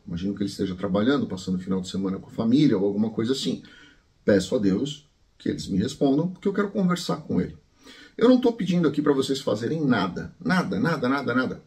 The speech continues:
Porque eu quero conversar com ele antes. Eu quero, eu quero saber quem é,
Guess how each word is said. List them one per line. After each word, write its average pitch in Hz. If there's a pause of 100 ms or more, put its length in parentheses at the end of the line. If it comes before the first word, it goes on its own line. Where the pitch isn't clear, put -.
Porque 110
eu 107
quero 135
conversar 123
com 117
ele 107
antes. 92 (420)
Eu 104
quero, 107
eu 135
quero 175
saber 175
quem 120
é, 113